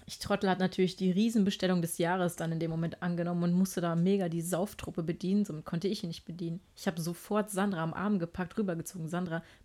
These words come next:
bedien den sofort, scheiß auf den anderen Typen, der grad was von dir will, bedien den da, dir kann ich vertrauen, du musst Kontakt aufbauen."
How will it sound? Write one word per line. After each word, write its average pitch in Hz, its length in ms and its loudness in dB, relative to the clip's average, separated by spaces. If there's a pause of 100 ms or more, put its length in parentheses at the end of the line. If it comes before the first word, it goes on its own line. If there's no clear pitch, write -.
bedien 202 340 6
den 165 160 4
sofort, 156 360 -4
scheiß 202 260 0
auf 170 60 -2
den 170 120 -2
anderen 175 200 0
Typen, 175 200 -4
der 165 80 0
grad 165 180 -6
was - 140 -6
von 170 120 -2
dir 165 120 -2
will, 170 120 -2
bedien 175 540 2
den 220 260 8
da, 156 180 -2
dir 196 160 4
kann 190 180 0
ich 190 120 -2
vertrauen, 202 500 0
du 185 80 -2
musst 208 280 -2
Kontakt 196 380 4
aufbauen." 254 480 10